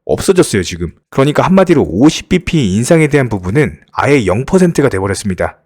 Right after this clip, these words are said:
해당 확률이 아예 사라졌어요. 에스브이비 사태로 인해서 기본적인 금리 인상 정책에 있어서 노선이 바뀌었다라고 보시면 되는 거고 실제로 여러 금융기관에서는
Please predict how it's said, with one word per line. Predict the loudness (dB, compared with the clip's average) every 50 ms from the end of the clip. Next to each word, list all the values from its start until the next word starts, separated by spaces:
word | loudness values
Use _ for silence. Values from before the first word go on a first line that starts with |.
| _ -6 -6
해당 | -2 0 0 0 0
확률이 | 0 0 2 2 2 2 4 2 2 0 -2 _ _ _
아예 | -8 -4 -2 0 2 0
사라졌어요. | 0 0 0 0 0 0 0 0 0 -2 -2 -2 -2 -4 -4 -6
에스브이비 | -6 -6 -4 0 0 0 2 2 2 2 2 0 -2 -4
사태로 | -4 -4 -8 -8 -6 -4 -2 -2 0 -2
인해서 | 0 -2 -2 0 0 0
기본적인 | 0 -2 -4 -4 -4 -2 -2 -2 -4 -4 -4 -6 -8
금리 | -8 -6 -4 -4 -2 -2 -2 -2
인상 | -2 -4 -4 -6 -6
정책에 | -8 -8 -10 -8 -8 -8 -6 -6
있어서 | -6 -6 -6 -6 -6 -6 -8 -6
노선이 | -8 -6 -4 -4 -4 -6 -6
바뀌었다라고 | -10 -10 -12 -6 -6 -4 -2 0 0 0 -2 -4 -6
보시면 | -10 -8 -8 -6 -6 -6 -6
되는 | -6 -6 -6
거고 | -6 -6 -2 -2 -2 -2 -2 _ _ _
실제로 | -10 -4 -2 0 2 4 4 4 4 4
여러 | 4 4 4 2
금융기관에서는 | 2 0 -2 0 0 0 -2 -2 0 0 0 0 0 -2 -2 0 0 0 0